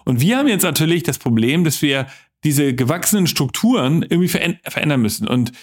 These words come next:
das, das ist sozusagen die Challenge. Und ich verstehe, dass man kann sozusagen, und das Problem ist, dass viele der Angebote so rational sind und viele der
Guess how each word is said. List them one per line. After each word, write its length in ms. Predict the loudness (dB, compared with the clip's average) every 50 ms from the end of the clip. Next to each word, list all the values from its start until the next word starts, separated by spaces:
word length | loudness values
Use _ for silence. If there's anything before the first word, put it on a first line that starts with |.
| -20 _ _
das, 280 | -4 -2 -2 -2 -2 -2
das 180 | -2 0 0
ist 160 | 2 2 2 0
sozusagen 300 | 0 0 0 0 0 0
die 100 | 0 0
Challenge. 440 | 0 0 0 0 0 -2 -2 -2 -2 -2
Und 60 | -2
ich 80 | 0
verstehe, 440 | 0 0 -2 0 0 0 2 2 2
dass 220 | 2 0 -2 -2 -6 -10 -20 -20 -20 -14 _ -2
man 200 | 0 0 2 2
kann 340 | 0 0 2 2 2 2 2
sozusagen, 640 | 2 0 0 0 -2 -4 -4 -4 -4 -6 -8 -10 -10 _
und 140 | -2 0 0
das 160 | 0 -2 -4
Problem 300 | -4 -2 0 0 2 2
ist, 160 | 0 0 0
dass 240 | -2 -2 -2 -4 -8 _ -4
viele 240 | -2 0 2 2
der 160 | 0 0 0 0
Angebote 560 | 2 2 2 2 2 2 0 0 0 0 0
so 80 | 0
rational 560 | 0 0 -2 -2 0 0 0 0 0 0 0 0
sind 180 | 0 0 0
und 340 | 0 -2 -2 -4 -6 -12 -12 -4
viele 180 | -2 0 0
der 260 | 2 2 0 0 -2